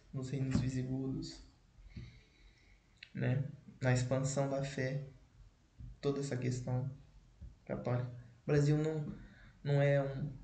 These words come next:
acidente, não é um, uma caralhada que aconteceu e essa porra aí, a, ou que nem é, é comum você ouvir, "Ah, a corrupção começou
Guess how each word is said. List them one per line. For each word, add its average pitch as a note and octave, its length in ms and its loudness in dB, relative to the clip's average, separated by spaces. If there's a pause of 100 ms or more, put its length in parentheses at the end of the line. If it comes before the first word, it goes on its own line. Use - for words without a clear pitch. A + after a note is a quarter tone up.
acidente, C#3 720 2
não B2+ 200 4
é C3 120 2
um, B2+ 300 0 (1000)
uma B2+ 120 -2
caralhada B2+ 600 4
que C3+ 100 -4
aconteceu C3 600 -2
e D3 240 -2 (760)
essa - 140 -10
porra C3+ 360 2
aí, B2 300 2 (640)
a, - 460 -2 (340)
ou C3+ 300 -2
que - 220 -8
nem C#3 240 0
é, - 180 -4 (200)
é C#3+ 100 -2
comum D3 520 8
você C3+ 300 2
ouvir, B2+ 560 0 (840)
"Ah, F3+ 520 4 (140)
a D3+ 80 -2
corrupção E3 640 -2
começou F3 1000 0